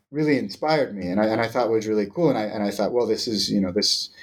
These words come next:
I would like to be able to present my work in that way as well, you know, with photos that are, um, that match the stories that I'm telling." Um, so how, how did you get into, you know, you said this was sort of a new thing for you.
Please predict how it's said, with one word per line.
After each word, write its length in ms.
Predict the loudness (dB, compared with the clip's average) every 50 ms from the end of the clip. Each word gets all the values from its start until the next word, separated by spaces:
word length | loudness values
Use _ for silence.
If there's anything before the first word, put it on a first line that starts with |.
| -20 -20 _ _ _ 2 2
I 40 | 2
would 140 | 2 2
like 240 | 0 0 0 0 0 -4
to 120 | -8 -4
be 120 | 0 2
able 200 | 2 2 2 0
to 100 | -2 -4
present 380 | -4 -4 0 2 2 2 2 2
my 120 | 0 0
work 460 | 0 2 2 2 2 0 -2 -10 -16 -8
in 140 | -2 0 2
that 200 | 2 2 2 0
way 120 | 0 -2
as 140 | -2 -2 2
well, 180 | 2 2 2 2
you 60 | 0
know, 80 | 0
with 180 | 0 -2 -2 -4
photos 500 | 0 2 4 4 4 4 0 0 -2 -4
that 100 | -2 0
are, 240 | 0 0 0 -2 -6 -14 _ -20 -20 -20 -20 _ _ _ -4
um, 440 | -2 0 2 2 2 0 0 -2 -8 -14 _ _ _ _ _ _ _ -20 -8 -6
that 140 | -6 -4 0
match 340 | 0 2 2 0 -2 -6
the 80 | -6 -6
stories 460 | -4 0 0 2 2 2 0 -2 -2
that 80 | -2 0
I'm 160 | 0 0 2
telling." 460 | 2 2 2 2 0 -2 -6 -10 -14 -18 _ _ _ -4 -2
Um, 400 | 0 2 2 2 2 0 -2 -8 -16 -18 -18 -18 -18 -20 -20 -20 -20 -20 -20 -20 _ _
so 460 | -8 -4 0 0 0 0 -2 -4 -10 -16 -20 -20 _ _ _ _ _ _ _ _ _ _ _ _ _ _ _ _ _
how, 440 | -6 -2 0 2 2 2 0 -2 -6
how 180 | -4 0 2 2
did 220 | 2 0 -2 -4
you 100 | -6 -2
get 200 | 0 2 2 2
into, 340 | 2 0 0 -2 -2 -2 0
you 100 | 2 2
know, 80 | 2 2
you 120 | 2 0
said 180 | 0 0 0 2
this 220 | 0 0 0 0
was 120 | -2 0
sort 140 | 0 2 2
of 100 | 2 2
a 60 | 0
new 260 | -2 2 2 2 2 2
thing 320 | 2 -2 -2 -2 -2 -2
for 160 | -2 0 0
you. 420 | 2 2 2 2 0 -2 -4 -8